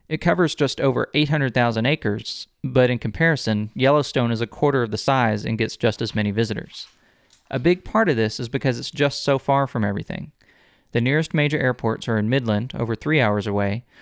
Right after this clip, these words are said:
or El Paso, over four hours away. For those who do make the trip, though, the spectacular wildlife and awesome views make hiking and backpacking primary draws for the park.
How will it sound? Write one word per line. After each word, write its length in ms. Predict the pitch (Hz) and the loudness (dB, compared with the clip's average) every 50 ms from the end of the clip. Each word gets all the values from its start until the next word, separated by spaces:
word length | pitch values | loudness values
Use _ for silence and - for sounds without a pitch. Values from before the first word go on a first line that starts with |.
| - _ - | -20 _ -4
or 100 | 127 120 | -2 0
El 80 | 113 110 | 0 0
Paso, 680 | - - 180 185 180 - - 117 107 107 113 131 - - | 0 0 0 0 0 0 0 0 0 0 -2 -6 -6 -6
over 180 | 123 117 117 | -4 -4 -4
four 300 | - - - 165 160 139 | -4 -2 0 0 2 2
hours 280 | 110 101 101 101 98 - | 2 0 0 -4 -4 -6
away. 300 | - - - - - - _ _ _ _ _ _ _ _ _ _ _ _ _ _ _ - | -6 -6 -6 -6 -8 -10 _ _ _ _ _ _ _ _ _ _ _ _ _ _ _ -2
For 80 | - | 0
those 260 | 139 143 147 156 151 - | 2 2 2 2 2 0
who 80 | 147 | -2
do 200 | 123 123 156 180 | 0 2 2 4
make 200 | 180 156 139 - | 4 2 0 -2
the 80 | - - | -4 -10
trip, 360 | - - - 247 247 - - | -8 -2 -2 -2 -2 0 0
though, 280 | - 104 104 104 107 - - - _ _ - | 2 2 2 2 -2 -6 -12 -20 _ _ -4
the 80 | - | -4
spectacular 680 | - - - 151 - - - 180 175 175 - 196 180 175 | -4 0 -2 -2 -2 -2 -2 -2 0 2 2 2 2 2
wildlife 640 | 156 139 131 127 131 143 139 135 127 131 135 - - | 2 2 2 4 4 2 2 2 2 2 0 0 -2
and 100 | 127 110 | -4 -2
awesome 400 | 92 120 131 131 - - 156 143 | 0 0 0 0 0 -2 -2 -2
views 400 | 123 120 110 104 104 104 - - | 0 0 0 0 -2 -2 -2 0
make 200 | 120 110 - - | 0 0 0 -2
hiking 360 | - 131 135 - - 147 143 | -2 -2 -2 -2 -2 -2 0
and 100 | 131 117 | 0 0
backpacking 640 | 113 120 120 - - - 113 107 - - 117 110 104 | 0 0 0 0 0 0 0 0 0 -4 -6 -6 -6
primary 460 | - - 139 135 135 135 131 131 127 | -6 -2 -2 -2 0 0 -2 -2 -2
draws 380 | 117 113 107 104 101 98 - - | 0 0 2 2 0 -2 -4 -8
for 100 | - 107 | -8 -8
the 80 | 104 | -8
park. 400 | - - - 113 - - _ _ | -6 -4 -4 -4 -4 -6 _ _